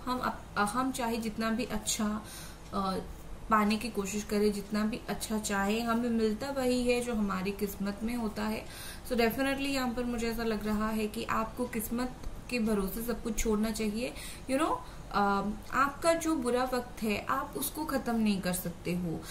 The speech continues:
लेकिन आप इसमें एक स्ट्रेंथ रख सकते हो, राइट? So किस्मत जब आपको देगी वो आपको सारी खुशियाँ देगी, लेकिन उससे पहले आपको भी कुछ कर्म करने की ज़रूरत है।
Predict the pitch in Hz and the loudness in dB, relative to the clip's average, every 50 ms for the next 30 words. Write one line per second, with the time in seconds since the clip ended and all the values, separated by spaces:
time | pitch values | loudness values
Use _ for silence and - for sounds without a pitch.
0 | - - - - 220 254 254 254 294 277 269 254 247 247 247 254 247 - 254 262 | -10 -10 -8 -2 0 0 0 0 -2 -2 -2 0 0 0 0 -2 -2 0 0 0
1 | 254 262 - - - - - - - 247 240 254 269 262 269 254 214 180 175 - | 0 0 -2 -2 -2 -2 -2 0 2 2 4 4 4 2 2 0 0 0 -2 -2
2 | - 175 165 - - - 170 175 180 180 - - 220 - 311 320 247 208 - - | -4 -4 -4 -4 -4 -4 -2 0 0 -2 -2 -4 -2 -2 -2 0 -2 -2 -4 -6
3 | 202 - 262 254 214 - - - 240 226 - - 262 294 277 254 294 277 254 269 | -6 -4 -2 -2 -4 -4 -4 -2 -2 -2 -2 -2 -2 -2 -2 -2 -2 -2 -2 -2
4 | 262 - - - - 277 254 226 240 233 220 240 277 277 269 269 254 254 247 - | -2 -4 -4 -6 -6 -6 -4 -2 -2 -2 -4 -4 -6 -4 -2 0 0 0 0 -2
5 | - 277 269 - 247 226 220 233 277 - - 254 226 - - 214 202 196 180 175 | -4 -4 -2 -2 0 0 0 0 -2 -2 -2 -2 0 0 0 0 0 0 2 2
6 | 185 180 170 175 180 180 - - - - - - - 226 247 240 - 302 277 - | 2 2 2 0 -2 -4 -4 -6 -8 -10 -10 -6 -2 -2 -2 0 -2 -2 -2 -2
7 | - 226 - - 277 269 - 262 247 247 254 269 269 233 226 214 - - 254 254 | -2 -2 -2 -2 -2 0 0 2 2 2 2 2 2 0 0 -2 -2 -4 -2 0
8 | 226 254 247 - 262 220 - - - 233 220 214 220 208 214 208 208 208 202 196 | 0 0 0 0 -2 -4 -2 0 0 2 4 4 2 2 2 0 2 0 0 2
9 | 214 208 190 190 180 175 180 180 180 180 - - 196 185 | 0 0 0 0 2 2 2 2 2 0 -2 -4 -6 -8